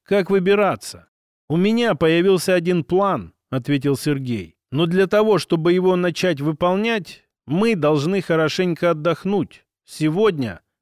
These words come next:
ночуем здесь». Возле этой штуковины я поёжился и кивнул в сторону пирса. И тел внутри здания, если тебе интересно,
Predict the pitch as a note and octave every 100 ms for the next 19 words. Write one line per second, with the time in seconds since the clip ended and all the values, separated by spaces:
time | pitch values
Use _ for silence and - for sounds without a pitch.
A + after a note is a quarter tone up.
0 | - B2+ D3+ - F3+ F3+ D#3 C3 D#3 F#3+
1 | - - _ _ _ _ A#2 F3 D#3+ F#3+
2 | G3+ F#3+ - - E3+ - A3+ B3 D#3 F#2+
3 | - _ - B2 E3 D3+ E3 F3+ G3+ D#3
4 | C#3 D#3 C#3+ D3+ D#3 F3 F3 B2 - E3
5 | D#3+ D#3+ C#3+ D#3+ C#3+ G#2+ - - _ _
6 | _ C#3+ D3 - G#3 A3 G#3 - _ _
7 | _ B2 E3+ E3+ G#3 G3+ E3 A3+ A#3 F3+
8 | G#2 D#2+ _ A#2+ D3+ D3 C#3+ D#3+ D#3 E3
9 | C#3+ F3+ E3+ A#2+ - -